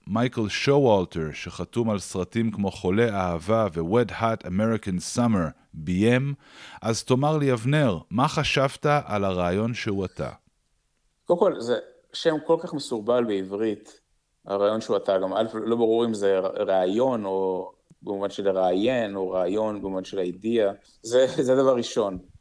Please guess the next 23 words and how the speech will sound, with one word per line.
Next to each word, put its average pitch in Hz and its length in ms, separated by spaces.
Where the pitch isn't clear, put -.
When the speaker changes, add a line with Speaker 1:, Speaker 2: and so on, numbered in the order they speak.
Speaker 2:
דבר 127 160
שני, 147 280
אמרת 123 300
שהוא 113 200
היה 110 60
יכול 117 180
להיות 110 160
הבן 104 400
שלה, 143 480
אני 101 80
חושב 127 140
שפער 120 300
גילאים 113 320
ביניהם 113 220
הוא 98 120
שש 123 260
עשרה 147 240
שנה, 143 420
אז 104 160
לא 127 60
יודע 151 120
אם 120 160
Speaker 1:
היא 101 60